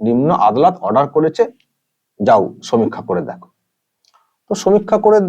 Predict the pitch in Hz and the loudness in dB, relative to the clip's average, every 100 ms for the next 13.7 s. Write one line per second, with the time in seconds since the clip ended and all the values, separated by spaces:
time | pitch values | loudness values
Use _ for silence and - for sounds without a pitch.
0 | 170 160 180 180 214 208 208 - - _ | -2 2 0 2 2 4 2 -4 -20 _
1 | - 160 - - - 160 190 190 160 190 | 0 0 0 -2 0 2 4 4 4 2
2 | 190 202 190 180 180 180 196 185 185 180 | 4 2 0 -2 -2 -2 -4 0 0 0
3 | 196 160 175 - 208 208 208 208 202 165 | 0 0 -2 0 2 2 0 2 2 0
4 | - - 214 202 185 165 - - _ _ | -10 -6 0 0 -2 -8 -8 -12 _ _
5 | _ _ - - 180 190 190 196 185 185 | _ _ -6 -4 -2 -2 0 0 0 2
6 | 190 190 - - 156 185 185 175 180 170 | 0 0 -2 -2 -2 -2 -2 2 2 2
7 | 220 - _ _ _ _ _ _ 175 233 | -2 -8 _ _ _ _ _ _ 0 2
8 | 208 196 185 151 135 92 78 - _ _ | 4 2 0 -2 -2 -2 -4 -10 _ _
9 | _ _ _ _ _ _ _ _ - 123 | _ _ _ _ _ _ _ _ -4 0
10 | 175 175 170 160 170 170 165 160 _ _ | 0 2 2 2 2 0 0 -2 _ _
11 | - 131 131 123 123 113 139 147 147 147 | 0 2 4 4 2 0 0 2 4 4
12 | 156 151 165 156 147 147 143 - 147 151 | 2 4 4 4 2 -4 -6 -4 -2 0
13 | 147 185 185 180 202 165 92 | 2 4 4 4 2 2 -2